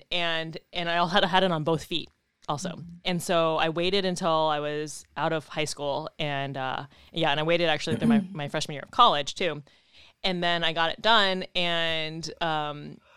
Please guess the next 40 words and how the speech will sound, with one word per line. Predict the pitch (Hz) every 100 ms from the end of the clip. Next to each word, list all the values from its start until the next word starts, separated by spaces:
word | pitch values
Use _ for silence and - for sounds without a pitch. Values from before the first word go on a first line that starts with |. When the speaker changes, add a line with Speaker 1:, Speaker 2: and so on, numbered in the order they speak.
| - - _ _ _ -
Speaker 1:
because | - 226 233 262
it | 220
is | 196
on | 175
both | 139 170 175
feet, | - - 175 139 - _ _ _
any, | 240 285 240 -
any | 247 339 370 285 - _
surgery | - 214 202 196
to | 175
your | 147
foot | - 170 139 -
is | 147
going | 165 151
to | 147
be | 147 143 - 151 - _ _ _ _
pretty, | - 196 190 185 175 156 - _ _ _ 151
um, | 143 139 147 - - - _ _ _ _ _ _ _ _ _
drastic | 170 147 139 - - - - _
beca-, | 175 156 175
Speaker 2:
Mm-hmm. | 214
Speaker 1:
because | 214 196 170 175 170 156 -
you | 170 175
put | 190 175 - _ _
so, | - 180 160 -
all | 175 170
of |
your | 156
weight | 151 139 151
on |
your | 135
feet | - - - -
all | 143
the | -
time, | - 185
right, | 175 151
when | 165
Speaker 2:
Mm-hmm. |
Speaker 1:
you're | 147
standing. | 139 -